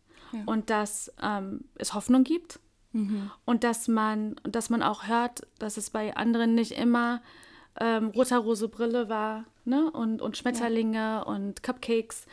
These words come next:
Speaker 2: sondern dass es auch schwere Zeiten gibt, aber dass dieses Paar auf dem anderen Ende wieder rausgekommen ist.
Speaker 1: Mhm.
Speaker 2: Und da einfach Geschichten hören von anderen Leuten baut auf und
Speaker 1: Ja.
Speaker 2: das hilft.
Speaker 1: Mhm.
Speaker 2: Und, ähm,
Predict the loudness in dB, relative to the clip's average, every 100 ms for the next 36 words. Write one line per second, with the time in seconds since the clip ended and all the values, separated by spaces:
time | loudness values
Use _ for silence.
0 | -20 -20 -8 -4 -2 -2 -4 -4 -4 0
1 | 2 2 0 -4 -4 -4 -4 -4 -2 0
2 | 0 -2 -2 -4 -4 -8 -6 -4 -4 -6
3 | -10 -18 _ -20 -20 -20 _ -4 -4 -2
4 | -2 0 0 0 -2 -2 -2 -2 -2 -2
5 | -2 -4 -4 -10 -8 -8 -6 -8 -10 -18
6 | _ -4 0 2 2 2 4 4 4 2
7 | -4 -14 -2 0 2 -2 2 4 4 4
8 | 2 0 -4 -4 2 6 6 6 4 2
9 | 0 0 2 0 -2 -6 -6 -14 -20 -20
10 | -16 -6 -2 -2 2 2 2 -2 -14 -20
11 | -20 -20 -8 -4 0 0 0 0 -2 -2